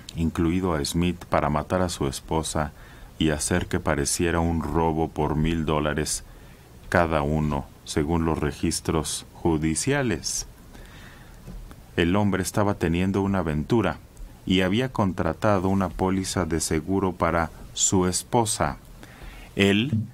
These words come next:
se suicidó una semana después del asesinato de ella. Así que los investigadores se centraron en los asesinos. Pues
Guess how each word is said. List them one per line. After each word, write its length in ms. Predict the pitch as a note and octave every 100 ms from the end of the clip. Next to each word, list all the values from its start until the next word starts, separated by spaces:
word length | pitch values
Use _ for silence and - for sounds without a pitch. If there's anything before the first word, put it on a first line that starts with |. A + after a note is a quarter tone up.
| - -
se 320 | - - G2+
suicidó 760 | F#2+ - G2 F2 - F#2+ F#2+ A#2+
una 280 | C3 B2+ A2
semana 540 | - F2+ G2+ A2+ A2
después 480 | F2 D#2+ - G2+ G2
del 140 | F#2+
asesinato 760 | E2 - D#2+ E2+ E2+ F#2 - F2+
de 300 | D#2+ E2 F#2
ella. 340 | F2+ D#2+ D2+ - - - - - - - - - - - - - - - - - - - - - - - - - -
Así 280 | F#2 - G2
que 160 | -
los 220 | F2+ E2+ -
investigadores 840 | E2+ E2 - F2 F2 F2 E2+ E2+
se 120 | E2
centraron 760 | - D#2 C#2+ - E2 D#2+ D#2+
en 200 | D#2 D#2
los 320 | D#2 D#2 - - - - - - - - - -
asesinos. 800 | E2 - G2 D3+ C3+ G#2+ - - - - - - - - - - - - - - - - - - - - - - - - - - - - - - - - - - - - - - - - - - - - - -
Pues 380 | F2+ F2 -